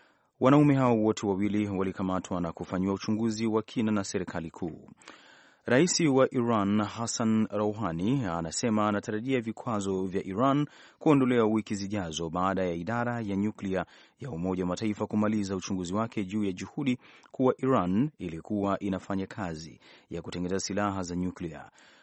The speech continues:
Rouhani amesema katika hotuba iliyoonyeshwa katika televisheni hapo jana kwamba vikwazo vitamalizika hivi karibuni baada ya kutekelezwa katika wiki moja ama mbili zijazo makubaliano ya kihistoria baina ya Iran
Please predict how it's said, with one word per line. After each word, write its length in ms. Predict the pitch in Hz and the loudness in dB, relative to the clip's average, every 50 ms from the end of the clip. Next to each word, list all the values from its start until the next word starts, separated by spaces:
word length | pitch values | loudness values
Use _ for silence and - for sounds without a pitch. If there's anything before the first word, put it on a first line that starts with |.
| _ _ - | _ _ 4
Rouhani 380 | 147 143 139 135 147 139 131 | 6 6 6 6 6 6 6
amesema 540 | 120 110 107 - - 120 104 104 104 104 101 | 4 4 2 2 2 2 4 4 4 4 2
katika 300 | - 101 92 101 87 95 | 0 -4 -6 -6 -6 -6
hotuba 500 | 90 95 90 - - 107 101 107 107 107 | -4 -4 -4 -4 -2 -2 0 0 0 0
iliyoonyeshwa 520 | 92 78 78 78 85 95 101 - - 101 | -2 -4 -4 -4 -2 -2 -2 -2 -4 -4
katika 240 | 90 95 92 87 - | -4 -4 -6 -6 -8
televisheni 520 | - - 90 85 87 87 - - 123 113 104 | -6 -6 -6 -6 -6 -8 -4 -2 0 0 0
hapo 220 | 101 92 - 120 | -2 -4 -6 -4
jana 260 | 98 113 127 120 107 | -2 0 0 0 0
kwamba 340 | 98 - 101 92 87 87 82 - - - - - - - _ _ - | 0 0 0 2 2 0 0 -2 -8 -20 -20 -20 -20 -20 _ _ -2
vikwazo 560 | 131 139 - - 147 139 127 117 113 113 107 | 0 0 2 2 2 2 2 4 2 2 2
vitamalizika 920 | 101 104 104 98 - 107 101 98 98 92 90 87 85 92 113 110 - 110 | 2 0 0 0 0 0 2 2 2 0 -2 -4 -2 -2 -2 -2 -4 -4
hivi 280 | 101 98 98 87 92 90 | -6 -4 -4 -4 -4 -4
karibuni 540 | - 92 85 80 82 107 131 143 151 135 90 | -4 -4 -4 -4 -2 0 0 2 2 0 0
baada 280 | 85 87 82 82 85 | -2 -2 -2 0 -2
ya 80 | 82 80 | -2 -4
kutekelezwa 640 | - - - - - 82 90 104 107 95 104 104 98 _ - - - - - _ _ _ | -4 -10 -12 -10 -6 -4 -2 -2 -2 0 0 0 0 _ -6 -20 -20 -20 -20 _ _ _
katika 280 | - 85 82 82 - 82 | -8 -6 -6 -4 -6 -6
wiki 260 | 80 82 85 - 85 | -6 -6 -8 -8 -6
moja 420 | 82 85 101 113 117 107 107 104 | -2 0 0 0 2 2 0 0
ama 240 | - - 107 101 95 | 0 0 0 0 0
mbili 320 | 90 90 90 117 151 156 143 | 0 0 0 0 -2 -2 -4
zijazo 420 | 123 113 110 110 107 101 92 95 | -6 -4 -2 -2 -2 -2 -2 -4
makubaliano 560 | 90 90 - - 85 90 87 92 92 90 87 | -4 -6 -6 -6 -6 -4 -4 -2 -2 -2 -4
ya 60 | 80 | -4
kihistoria 560 | 80 - 87 - - - 104 101 98 92 82 78 - - - - - _ | -6 -6 -8 -8 -4 -4 -4 -2 0 -2 -2 -4 -6 -14 -20 -20 -20 _
baina 380 | - 82 85 87 90 92 95 92 | -6 -2 -2 0 0 0 0 0
ya 160 | 95 92 - | -2 -2 -4
Iran 580 | 110 107 104 113 113 107 104 101 98 101 101 | -6 -4 -2 -2 0 0 0 0 0 0 -2